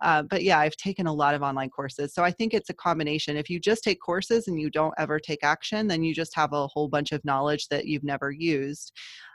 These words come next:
Uh, and one of the things my mentors like to say is it's, it's like riding a bicycle. Like, you could read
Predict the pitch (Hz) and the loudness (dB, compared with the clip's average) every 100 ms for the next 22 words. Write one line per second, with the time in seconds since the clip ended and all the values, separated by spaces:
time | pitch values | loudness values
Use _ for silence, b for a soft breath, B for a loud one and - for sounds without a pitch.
0 | - 151 143 - 170 180 175 170 175 165 | -6 -2 0 2 2 4 2 2 0 2
1 | 160 156 165 156 156 147 - 151 156 147 | 0 2 0 -2 0 -2 -4 -6 -2 0
2 | 143 147 151 - - - - 165 165 165 | -2 -2 -2 -2 -14 -18 -2 0 4 2
3 | 160 170 151 170 - 151 143 139 143 - | 4 2 4 2 2 -2 0 2 0 -2
4 | 180 175 147 151 160 151 | -4 -4 -4 -2 0 0